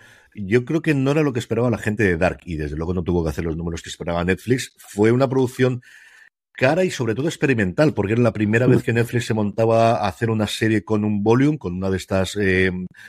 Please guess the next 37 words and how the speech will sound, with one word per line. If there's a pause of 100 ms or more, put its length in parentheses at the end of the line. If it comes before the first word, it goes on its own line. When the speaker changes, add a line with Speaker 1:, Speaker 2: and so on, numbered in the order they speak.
(120)
Speaker 1:
pantallas
de
led
sobre
la
que
se
pueden
grabar,
igual
que
se
grababa
The
Mandalorian. (540)
Y
yo
creo
que
todo
el
mundo
esperaba
tener
alguna
cosa
más.
Esa
era
su
gran
apuesta,
desde
luego,
en
ese
momento